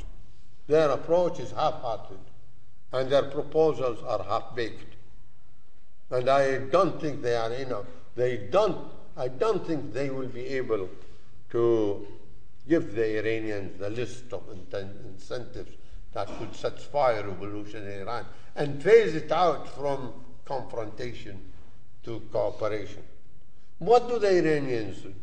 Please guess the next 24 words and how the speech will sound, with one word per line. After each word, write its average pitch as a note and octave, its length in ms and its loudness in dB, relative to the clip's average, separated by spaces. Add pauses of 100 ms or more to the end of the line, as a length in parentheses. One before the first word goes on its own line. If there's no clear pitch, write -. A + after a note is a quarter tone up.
(300)
I, D#3+ 380 6 (300)
the D3+ 240 8
Iranians, G3+ 640 8
from D3+ 260 2
my F3 200 4
experience, C3 520 -2
are A2 140 -2
very A#2+ 240 2
crafty. - 580 -2 (160)
The A#2 180 -2
Iranian, C3+ 520 -2 (420)
the C3+ 160 6
Iranian E3+ 420 10
regime, B2 680 0
the G2 100 -4 (220)
diplomats, D#3 720 0 (680)
the G3 120 4 (240)
diplomatic, E3 640 2
Iran E3+ 440 4
diplomatic E3 640 0 (920)
activity D3 500 0
is A2+ 100 -4
very C3+ 220 -4 (100)
crafty, - 460 -2